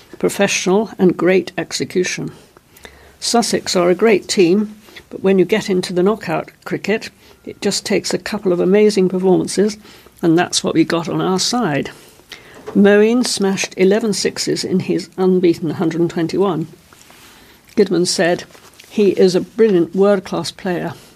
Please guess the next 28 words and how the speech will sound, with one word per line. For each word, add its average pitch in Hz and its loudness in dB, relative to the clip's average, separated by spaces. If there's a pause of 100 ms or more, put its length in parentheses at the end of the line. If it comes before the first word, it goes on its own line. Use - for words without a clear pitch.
(100)
You 185 -2
don't 208 0
play 175 -4
as 170 -8
much 180 -6
international 175 -2
cricket - -8
as 180 -10
he 247 2
has, 147 -8 (540)
and 160 0
franchise 180 0
cricket - -8
around 165 0
the 160 0
world 165 0
without 175 -4
being 165 0
very, 175 -2
very 165 -4
good. 160 -2 (920)
I've 185 2
said 185 0
a 180 6
number 220 4
of 208 -2
times 170 0
now 170 0